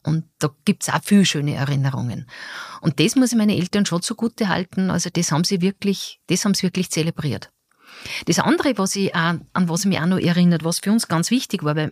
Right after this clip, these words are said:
ursprünglich war unsere Firma eine Autowerkstätte. Wir haben immer grüßen müssen.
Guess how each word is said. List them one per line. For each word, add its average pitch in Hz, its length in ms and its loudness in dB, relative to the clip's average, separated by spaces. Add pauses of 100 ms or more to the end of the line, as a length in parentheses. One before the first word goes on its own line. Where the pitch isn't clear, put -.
(120)
ursprünglich 208 500 2
war 165 200 2
unsere 190 300 2
Firma 202 220 2
eine 170 180 0
Autowerkstätte. 127 800 -2 (320)
Wir 131 120 2
haben 135 100 2
immer 190 300 8
grüßen 147 420 2
müssen. 120 360 -4